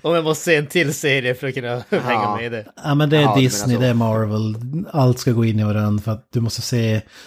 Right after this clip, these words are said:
Speaker 3: du måste läsa fyrtio serietidningar och se alla filmer som de
Speaker 2: Mm.
Speaker 3: någonsin har gjort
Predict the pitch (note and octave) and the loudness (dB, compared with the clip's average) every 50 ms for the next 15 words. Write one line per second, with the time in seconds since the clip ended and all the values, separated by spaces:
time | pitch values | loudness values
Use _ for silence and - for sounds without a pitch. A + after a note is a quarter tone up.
0 | - _ - C#3 B2+ - C#3+ C3+ B2+ B2 A#2+ - - B2+ A#2+ A#2 A2+ - - B2 | -8 _ -2 0 0 2 4 4 4 4 4 2 2 0 2 0 0 0 0 -2
1 | - - - A#2+ A2+ - A#2 A2 G#2+ G2+ A2 A2+ A2 A2 G#2+ G#2+ G#2+ G#2+ G#2+ G#2+ | -2 -2 -2 -4 -2 0 0 0 0 0 0 0 0 0 2 2 2 2 2 0
2 | G#2+ G#2 - A#2 A2 A2 A2 A2 A2 - _ _ _ - - - - - - - | 0 -2 -2 -2 -2 0 0 -2 -2 -4 _ _ _ -20 -20 -20 -20 -20 -20 -20
3 | _ _ - C#3 A2+ G#2+ A2 A2 - A#2 A2 G#2+ A2 A2 A2 A2+ A2+ A2 A2 A2+ | _ _ 0 2 2 4 4 4 2 2 2 2 2 0 2 0 2 2 2 2
4 | A2 A2 A2 A2+ A2+ A2 A2 A2 A2+ A2 A2+ A2 G#2+ A2 - - - - - - | 2 2 2 2 2 2 2 2 2 2 2 2 0 -2 -4 -8 -12 -14 -12 -12